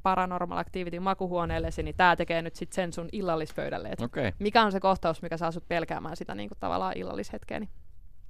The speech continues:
Speaker 1: niin tää tota noin, niin en mä tiedä, ehkä,
Speaker 2: Mielenkiintoinen.
Speaker 1: eh-, ehkä kansi katsoa se traileri, koska siinä on niinku siinä on kyllä hyvää kuvausta. Ja siis tää ohjaaja on tämmönen kuin Ari Aster, ja se on tehnyt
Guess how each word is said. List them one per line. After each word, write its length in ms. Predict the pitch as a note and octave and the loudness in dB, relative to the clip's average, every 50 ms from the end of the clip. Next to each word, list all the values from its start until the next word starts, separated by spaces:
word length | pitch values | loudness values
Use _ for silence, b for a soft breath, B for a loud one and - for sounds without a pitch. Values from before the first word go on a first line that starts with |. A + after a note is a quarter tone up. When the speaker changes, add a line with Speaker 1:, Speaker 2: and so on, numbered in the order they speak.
| - - - - - | -10 -10 -10 -6 -4
Speaker 1:
niin 120 | G#3 F#3+ | 0 4
tää 160 | F#3+ F#3+ F#3 | 6 6 6
tota 200 | - F3 - F3+ | 6 2 0 0
noin, 160 | F#3 F#3 F#3+ | -2 -2 -4
niin 120 | G3 G3+ - - b b b b b b b b b b b b b b - - - | -4 -6 -6 -8 b b b b b b b b b b b b b b -8 -2 2
en 100 | B3+ B3+ | 4 4
mä 60 | B3 | 6
tiedä, 160 | A3 F#3+ F#3 - - - - - | 6 4 4 2 -2 -10 -8 -2
ehkä, 280 | - G#3 - - A3 - - - - - - - | -2 -2 0 0 0 0 -2 -8 -14 -12 -8 -2
Speaker 2:
Mielenkiintoinen. 540 | C3+ B2 A2 F#2+ F#2 F2 D#2+ D#2+ D#2+ E2+ | 0 2 2 2 2 0 0 0 -2 -2
Speaker 1:
eh-, 140 | - - - | -4 -4 -4
ehkä 160 | - - - | -6 -2 4
kansi 280 | - C#4+ D4 C#4+ - C4+ | 6 6 6 6 4 2
katsoa 220 | - B3 - A3+ | 2 2 2 0
se 100 | G3 - | -2 0
traileri, 360 | - A3+ A3 G#3+ F#3+ F3 E3+ D#3+ | 2 6 6 6 6 6 2 0
koska 200 | E3+ E3 - F3 | -2 -4 -4 -6
siinä 200 | - F#3 E3+ E3+ | -4 -4 -4 -4
on 60 | E3+ | -4
niinku 280 | E3+ E3 D#3+ D#3+ E3 - - - - - - - - - - - - | -4 -4 -2 -4 -4 -4 -6 -12 -12 -12 -12 -12 -12 -12 -14 -12 -12
siinä 220 | - - F#3 F3 E3+ | -10 -8 -6 -6 -4
on 60 | D#3+ | -4
kyllä 280 | E3+ E3+ E3 D3+ - - - - - G3 | -4 -4 -4 -4 -6 -10 -10 -10 -6 -4
hyvää 220 | F#3+ F3 E3+ E3 | -2 0 0 -2
kuvausta. 380 | E3 - - - - - - - B B B B B | -2 -6 -6 -8 -8 -6 -8 -8 B B B B B
Ja 60 | G#3 | -2
siis 120 | G#3 G3+ | 0 2
tää 120 | - A3+ - | 4 8 10
ohjaaja 540 | B3 C#4 D4 B3+ C4 A3 G#3 G#3 G3+ G3 - - - - | 10 10 10 10 8 8 8 8 8 6 6 2 -2 0
on 120 | F#3 F3+ | 2 4
tämmönen 340 | F#3 F#3 F#3 F#3 F3+ F3 F3 | 4 4 4 4 0 0 0
kuin 120 | - F3 - - | -2 -4 -2 2
Ari 220 | F#3+ G3 F#3+ F#3+ F#3 | 2 4 4 4 4
Aster, 500 | - F#3+ A3 - - - D4 C#4+ C#4+ C#4 - b b b b b b b b b b b b | 4 4 2 2 0 0 0 0 0 0 -4 b b b b b b b b b b b b
ja 200 | - F#3 D#3+ - - | 4 4 4 4 4
se 160 | - - - | 0 -2 0
on 80 | G#2 G#2 | 0 2
tehnyt 220 | G#2 F#2+ F#2 - | 2 0 0 -2